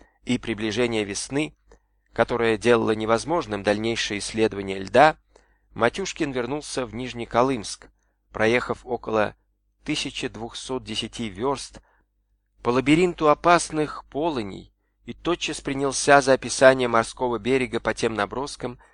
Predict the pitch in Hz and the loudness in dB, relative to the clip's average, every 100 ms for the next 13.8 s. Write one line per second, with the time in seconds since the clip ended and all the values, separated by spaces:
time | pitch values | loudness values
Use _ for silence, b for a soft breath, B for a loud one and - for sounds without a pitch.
0 | b - 110 123 123 123 107 101 98 117 | b -6 -4 -4 -6 -6 -8 -8 -2 0
1 | 113 104 104 - - - 95 92 - _ | 0 -4 -10 -16 -18 -18 -18 -18 -20 _
2 | _ _ _ _ _ _ _ _ _ _ | _ _ _ _ _ _ _ _ _ _
3 | _ _ _ _ - - 107 123 143 - | _ _ _ _ -12 -2 -2 -2 -8 -8
4 | 120 117 - 98 98 - - - 95 - | -6 -4 -6 -8 -10 -8 -8 -10 -16 -14
5 | - - _ _ _ _ _ _ _ _ | -18 -18 _ _ _ _ _ _ _ _
6 | _ _ _ _ _ _ _ - 135 - | _ _ _ _ _ _ _ -4 -4 -2
7 | 147 175 175 165 147 143 - 180 156 104 | -2 2 2 2 -2 -4 -2 0 -2 -2
8 | 110 123 175 170 - 147 143 - _ _ | -4 -2 -4 -10 -8 -8 -8 -16 _ _
9 | - 131 139 165 - 143 139 139 131 127 | -10 -2 2 2 0 -6 -6 -2 2 4
10 | 135 127 - 131 - 120 - 135 127 120 | 4 2 -6 -6 -8 -12 -10 -6 -4 -4
11 | - 107 110 131 - 117 113 104 - 123 | 0 0 2 -4 -8 -10 -8 -10 -6 -6
12 | 120 - _ _ _ _ _ _ - 123 | -6 -10 _ _ _ _ _ _ -12 -10
13 | - 151 - - 95 95 - | -6 -6 -6 -10 -8 -10 -10